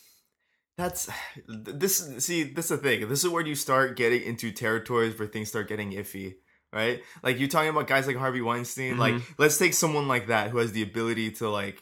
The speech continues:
Speaker 1: you know, who would, like, sexually harass or abuse someone, okay? You
Speaker 2: Okay.
Speaker 1: start, like, giving an inch, right?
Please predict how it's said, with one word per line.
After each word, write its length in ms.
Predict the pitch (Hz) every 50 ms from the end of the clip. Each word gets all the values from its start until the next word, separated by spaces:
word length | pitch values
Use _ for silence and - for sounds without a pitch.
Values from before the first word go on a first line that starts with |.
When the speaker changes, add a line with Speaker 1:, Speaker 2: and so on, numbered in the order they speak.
| - -
Speaker 1:
you 100 | 117 110
know, 260 | 104 104 101 92 - _
who 240 | - 127 127 131 123
would, 180 | 120 123 107 110
like, 220 | 113 107 104 101
sexually 500 | - - 113 107 - 117 110 104 104 104
harass 540 | 107 113 101 98 101 95 98 101 101 - -
or 120 | 101 98
abuse 380 | 101 92 - 101 98 95 95 -
someone, 420 | 104 98 95 92 92 92 92 90
okay? 380 | 98 98 98 - 107 101 101 101 - - - -
You 40 | -
Speaker 2:
Okay. 120 | - 160 160
Speaker 1:
start, 340 | - 196 180 175 175 135
like, 400 | 151 160 151 143 139 - - - _ _ _ - 127 113 107 110
giving 360 | 135 151 151 143 143 156 143
an 100 | 139 131 -
inch, 600 | - 117 123 127 135 143 143 - - - - - -
right? 380 | 113 113 117 127 135 139 -